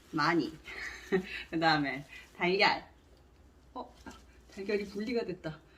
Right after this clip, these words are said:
저는 아예 지단을 붙였거든요. 이것도. 네. <laughs> 하나입니다, 하나. <laughs> 너무 많이 넣었나? 자, 그리고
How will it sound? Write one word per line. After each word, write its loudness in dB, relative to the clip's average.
저는 -2
아예 6
지단을 4
붙였거든요. 0
이것도. -10
네. -2
<laughs> -2
하나입니다, 6
하나. 0
<laughs> -14
너무 2
많이 4
넣었나? 0
자, 0
그리고 2